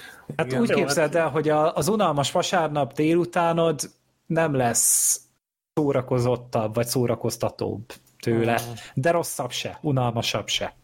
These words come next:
Speaker 2: Hát jó, de ha egy G I Joe film ezt nem tudja hozni, ha ez se, akkor hát az egy kicsit úgy méltatlannak tűnik, de hát mindegy. Szóval ilyen lett a kígyó szem. Mondjuk nem tudom, én,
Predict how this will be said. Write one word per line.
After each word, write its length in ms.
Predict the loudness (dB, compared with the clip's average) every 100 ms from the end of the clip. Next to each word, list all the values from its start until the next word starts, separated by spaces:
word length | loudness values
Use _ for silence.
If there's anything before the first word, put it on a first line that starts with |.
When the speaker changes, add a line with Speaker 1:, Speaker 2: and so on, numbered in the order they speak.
| _ -6
Speaker 2:
Hát 420 | -4 0 0 2
jó, 320 | 2 4 2
de 260 | 2 2 0
ha 180 | 0
egy 180 | 0 2
G 40 | 2
I 180 | 2 0
Joe 200 | 0 0
film 300 | 2 2 0
ezt 120 | 0
nem 120 | -2
tudja 280 | 0 0 2
hozni, 480 | 2 0 0 -2 -2 -12 -20 -20 -20 _ -4
ha 100 | 0
ez 140 | 0
se, 360 | -2 -4 -6 -6 _ _ _ -20 _ _ _
akkor 560 | -6 -4 0 0 0 -8 -18 -18 -20 _ _ -10
hát 140 | -6
az 140 | -2 -2
egy 100 | -2
kicsit 340 | -2 -2 0
úgy 240 | 0 0 2
méltatlannak 800 | 2 2 0 -2 -2 0 0 0
tűnik, 300 | 0 2 2
de 120 | 2
hát 220 | 0 0
mindegy. 480 | -2 0 0 0 -4 -20 -20 -16 -14 -14 -16 -18 _ _ _ -2
Szóval 260 | 0 2
ilyen 260 | 2 2 2
lett 300 | -2 -4 -4
a 160 | -4 -4 _ -4
kígyó 340 | 0 2 2
szem. 200 | 2 0
Mondjuk 220 | 0 0
nem 120 | -2
tudom, 160 | 0 0
én, 220 | 2 0